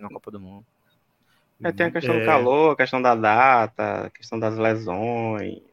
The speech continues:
Speaker 2: covid, não sei se é só o Brasil que tá tendo esse problema. E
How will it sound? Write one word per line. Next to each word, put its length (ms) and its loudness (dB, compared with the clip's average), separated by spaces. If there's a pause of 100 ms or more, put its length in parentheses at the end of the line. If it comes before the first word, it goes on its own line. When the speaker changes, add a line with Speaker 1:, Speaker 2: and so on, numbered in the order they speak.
(920)
Speaker 2:
covid, 600 2
não 100 2
sei 140 2
se 100 -2
é 60 -14
só 160 -2
o 20 0
Brasil 360 0
que 100 -20
tá 100 -4
tendo 220 -2
esse 160 -10
problema. 680 0 (580)
E 580 6